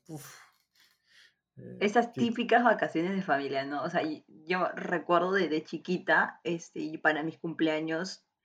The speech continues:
Speaker 2: a mí no, la verdad es que no me llamaba mucho la atención hacer fiestas porque,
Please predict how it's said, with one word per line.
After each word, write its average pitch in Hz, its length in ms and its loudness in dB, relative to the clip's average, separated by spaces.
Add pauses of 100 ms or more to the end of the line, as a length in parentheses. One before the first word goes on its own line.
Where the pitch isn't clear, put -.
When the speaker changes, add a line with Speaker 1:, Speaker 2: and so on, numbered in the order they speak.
(560)
Speaker 2:
a 139 180 0
mí 170 120 -2
no, 180 160 2
la 160 120 2
verdad 151 220 0
es - 60 -16
que 165 100 -2
no 160 140 -2
me 170 100 0
llamaba 151 300 0
mucho 151 220 -4
la 151 60 -2
atención 147 340 -8
hacer - 220 -10
fiestas 156 540 -6
porque, - 480 -14